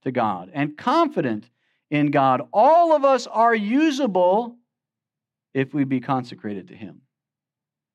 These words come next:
Well, what do you mean by that, Pastor? Well, you know, Gideon had a familiar sin in his life.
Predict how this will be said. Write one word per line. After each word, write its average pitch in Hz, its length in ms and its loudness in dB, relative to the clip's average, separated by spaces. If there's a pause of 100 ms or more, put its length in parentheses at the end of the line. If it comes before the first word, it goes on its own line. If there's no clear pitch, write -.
(1900)
Well, 135 140 -6
what 160 80 0
do 165 60 2
you 170 40 4
mean 160 100 2
by 131 140 2
that, 123 160 0
Pastor? 123 320 -4
Well, 220 420 0 (240)
you 151 140 -4
know, 190 260 0
Gideon 190 420 -2
had 165 220 -2
a 139 80 0
familiar 160 880 -6
sin 104 480 -12 (160)
in 110 160 -14
his 98 140 -16
life. 80 260 -14